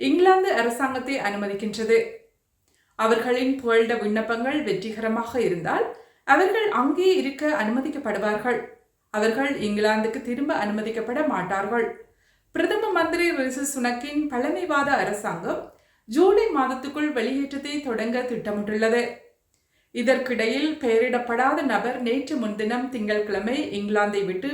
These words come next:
வெளியேறினார். தனி திட்டத்தின் ஒரு பகுதியாக மூவாயிரம் பவுண்டுகள் வரை நிதியுதவி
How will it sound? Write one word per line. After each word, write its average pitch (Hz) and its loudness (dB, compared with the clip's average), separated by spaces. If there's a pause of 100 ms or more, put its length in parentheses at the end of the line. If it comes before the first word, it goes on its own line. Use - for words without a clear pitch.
வெளியேறினார். 190 0 (760)
தனி 302 2
திட்டத்தின் 330 0
ஒரு 262 2
பகுதியாக 247 -2
மூவாயிரம் 226 2
பவுண்டுகள் 247 -2
வரை 185 -4 (580)
நிதியுதவி 370 4